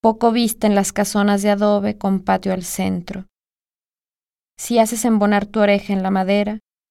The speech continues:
un choque de locomotoras viene a cobrar su territorio.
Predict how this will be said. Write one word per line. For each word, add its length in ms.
un 200
choque 340
de 120
locomotoras 760
viene 300
a 40
cobrar 340
su 180
territorio. 760